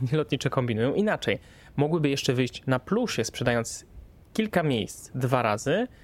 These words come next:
i dzięki temu, jak ktoś się nie pojawi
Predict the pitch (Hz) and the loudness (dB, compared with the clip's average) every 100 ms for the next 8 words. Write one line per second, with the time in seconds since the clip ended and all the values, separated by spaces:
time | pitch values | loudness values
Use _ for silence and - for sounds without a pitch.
0 | - - - 139 135 190 208 156 156 147 | -20 -20 -4 -2 2 0 0 -2 0 2
1 | 117 - - 131 - - - 110 95 - | 0 -2 -6 -4 -2 -2 0 0 -2 -8
2 | - - - 127 143 - 110 104 135 180 | -20 -20 -6 0 0 0 0 0 -4 -8